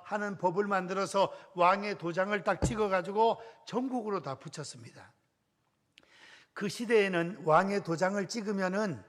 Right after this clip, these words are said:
왕도 그 법을 못 바꿔요. 왕도. 예. 그 다 전국에 그 조서에 도장이 찍혀서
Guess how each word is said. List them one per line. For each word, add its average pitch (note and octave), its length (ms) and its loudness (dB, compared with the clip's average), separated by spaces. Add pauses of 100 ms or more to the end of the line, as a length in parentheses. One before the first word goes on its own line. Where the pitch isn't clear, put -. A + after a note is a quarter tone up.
(340)
왕도 A#3 640 4
그 G#3+ 140 -4
법을 F3+ 260 0
못 D3 160 -4
바꿔요. A#2+ 500 -10 (400)
왕도. C3 720 -10 (200)
예. A2 160 -18 (560)
그 G#3 200 0
다 - 120 -14 (520)
전국에 G#3+ 540 -2 (260)
그 G#3 140 -6
조서에 F#3+ 540 -6
도장이 F#3 400 -6
찍혀서 G3 760 -4